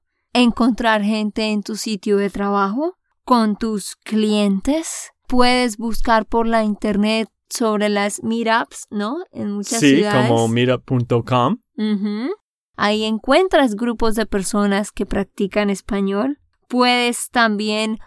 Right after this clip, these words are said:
Speaker 1: buscar un tutor, ya sea en persona, en tu ciudad, o un tutor por internet,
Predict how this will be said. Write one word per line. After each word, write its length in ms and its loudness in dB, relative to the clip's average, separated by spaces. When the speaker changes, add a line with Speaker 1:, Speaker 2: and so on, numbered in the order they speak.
Speaker 1:
buscar 600 4
un 180 -2
tutor, 840 0
ya 320 0
sea 320 0
en 120 0
persona, 640 -2
en 140 -2
tu 160 -6
ciudad, 520 2
o 140 4
un 180 4
tutor 480 -2
por 240 0
internet, 840 -2